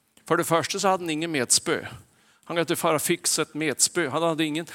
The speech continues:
fisklina, ingen krok. Han hade inte fara leta masken. Du måste ju ha det om du ska fiska för att få upp en abborre.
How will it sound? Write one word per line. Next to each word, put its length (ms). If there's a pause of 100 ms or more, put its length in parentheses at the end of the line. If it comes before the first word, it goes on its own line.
(360)
fisklina, 920
ingen 300
krok. 760
Han 340
hade 40
inte 140
fara 240
leta 300
masken. 640 (460)
Du 80
måste 220
ju 40
ha 180
det 60
om 80
du 80
ska 140
fiska 460
för 140
att 100
få 180
upp 140
en 100
abborre. 640